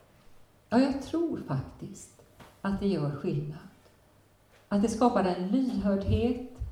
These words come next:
och en beredskap. Och att det gör en annorlunda atmosfär. Och jag tror också att detta att hålla människor heliga i sitt hjärta,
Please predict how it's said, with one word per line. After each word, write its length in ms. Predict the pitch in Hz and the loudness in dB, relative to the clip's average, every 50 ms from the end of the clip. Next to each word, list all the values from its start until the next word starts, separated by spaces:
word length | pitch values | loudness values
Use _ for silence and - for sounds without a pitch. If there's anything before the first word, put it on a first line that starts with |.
| - - - - - | -10 -16 -20 -14 -6
och 120 | - 214 | -2 0
en 120 | 226 220 214 | 0 0 0
beredskap. 840 | 220 208 196 160 151 156 156 151 - - - 139 135 - - - - - - - - - - - - - - - _ _ _ | 0 0 2 2 0 0 -4 -6 -8 -6 -4 -2 -2 -2 -6 -10 -16 -20 -20 -20 -20 -20 -20 -20 -20 -20 -20 -20 _ _ _
Och 100 | - 208 | 2 2
att 120 | 214 214 214 | 2 4 2
det 140 | 233 220 226 | 2 2 2
gör 220 | 190 165 160 156 | 2 2 4 2
en 160 | 151 151 151 - - - | 2 0 0 -2 -6 -4
annorlunda 880 | - 233 254 220 - 151 151 143 135 135 139 135 143 143 139 139 143 143 - - - - - - | 0 2 2 2 2 0 -2 -2 0 0 0 -2 -2 -4 -4 -2 -4 -4 -4 -6 -16 -20 -14 -10
atmosfär. 760 | 151 151 147 - - 156 143 - - - 233 262 240 - - - - - - - - - - - _ _ _ _ _ _ - _ - - - - - _ - - - _ _ - - - - _ _ _ _ _ _ _ _ | -8 -8 -8 -8 -12 -14 -14 -12 -8 -6 -4 -4 -4 -4 -6 -10 -14 -20 -20 -20 -20 -20 -20 -20 _ _ _ _ _ _ -20 _ -20 -20 -20 -20 -20 _ -20 -20 -20 _ _ -20 -20 -20 -20 _ _ _ _ _ _ _ _
Och 100 | - 233 | 6 6
jag 140 | 294 320 311 | 6 6 6
tror 180 | 320 311 302 277 | 6 6 6 6
också 180 | 262 - - | 6 6 4
att 100 | 247 247 | 4 4
detta 520 | 269 262 262 - - - 202 196 196 202 202 - - - - | 4 4 2 2 2 2 4 4 4 4 2 -2 -8 -8 -2
att 200 | - 202 202 208 | 0 0 2 4
hålla 240 | 214 208 202 196 202 | 4 6 6 6 6
människor 460 | 208 233 226 220 175 - - 180 170 | 6 6 4 4 2 -2 -2 -4 -2
heliga 680 | 170 - - - 269 247 196 170 151 151 156 151 151 156 | 6 8 10 10 10 8 4 2 2 0 0 0 0 -2
i 80 | 156 156 | -2 -4
sitt 300 | - - 156 - - 156 | -6 -8 -10 -10 -8 -6
hjärta, 600 | 196 254 - - - - - - - - 240 | -6 -6 -6 -8 -14 -16 -20 -16 -10 -8 -8